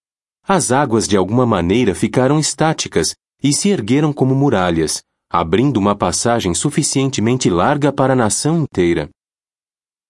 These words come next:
Diante dessa prova de poder, Faraó deveria ter ordenado o recuo de suas tropas.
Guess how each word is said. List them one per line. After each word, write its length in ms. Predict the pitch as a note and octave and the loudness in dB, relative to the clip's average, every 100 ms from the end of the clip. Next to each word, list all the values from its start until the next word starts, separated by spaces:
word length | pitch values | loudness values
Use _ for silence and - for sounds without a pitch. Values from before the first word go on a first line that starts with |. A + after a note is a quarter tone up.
| - | -6
Diante 380 | D3+ A#3 G#3+ D3+ | 0 0 0 0
dessa 340 | A#2+ - G#2 | 0 0 -4
prova 460 | G2 G#2 A#2 F2+ E2 | 0 0 2 0 -2
de 120 | E2+ | -2
poder, 480 | E2+ D2+ F2+ F2 - _ _ _ | -2 0 2 0 -2 _ _ _
Faraó 460 | - F#3+ B2+ C#3 | -2 2 2 2
deveria 480 | B2 C3+ A#2 G#2+ C3+ | 2 2 2 2 0
ter 180 | C#3 C3 | 2 2
ordenado 680 | D3+ C3 A2 F2 A2+ A2 A#2 | 2 2 0 2 0 0 0
o 40 | |
recuo 500 | A#2+ E3 - E3+ F#3 | 2 0 0 0 0
de 120 | F#2 | 0
suas 280 | E2 F#2+ E2+ | -2 -2 -2
tropas. 520 | - E2+ D#2+ D#2 - | 0 0 0 -4 -6